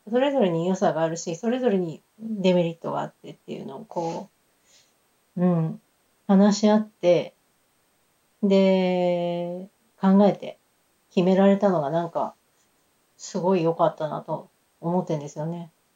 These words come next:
ただちょっと夫が忙しいもんで、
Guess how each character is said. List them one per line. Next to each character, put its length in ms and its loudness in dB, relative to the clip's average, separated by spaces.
た 80 2
だ 80 2
ち 100 -6
ょ 40 -4
っ 20 -8
と 280 -4
夫 280 -4
が 80 4
忙 380 0
し 180 -6
い 60 4
も 200 2
ん 80 -6
で、 280 -6